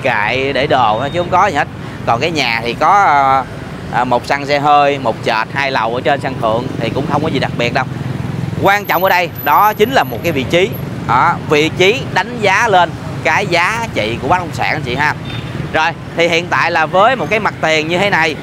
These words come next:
đang có thu nhập là năm mươi triệu trong một tháng, thì chủ đang mong muốn bán với lại một mức giá là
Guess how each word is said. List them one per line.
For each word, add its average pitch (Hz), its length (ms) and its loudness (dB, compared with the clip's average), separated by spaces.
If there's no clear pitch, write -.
đang 170 220 0
có 190 100 0
thu 175 120 0
nhập 147 260 0
là 135 220 2
năm 165 220 0
mươi 170 180 -2
triệu 120 260 0
trong 156 260 0
một 117 160 -6
tháng, 160 260 0
thì 135 160 2
chủ 131 320 0
đang 151 260 2
mong 147 180 -2
muốn 175 240 0
bán 180 220 2
với 185 100 0
lại 117 80 2
một 117 180 -6
mức 160 180 -6
giá 160 280 2
là 123 260 2